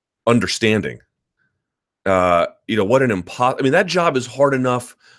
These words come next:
when you can hear everything and there's no one jumping in the cage. That's how hard that job is.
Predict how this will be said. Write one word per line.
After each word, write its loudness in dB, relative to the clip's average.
when 2
you -2
can -4
hear 0
everything -2
and 0
there's -4
no 0
one 0
jumping -2
in -4
the -6
cage. -6
That's 0
how 4
hard 4
that 4
job 2
is. -6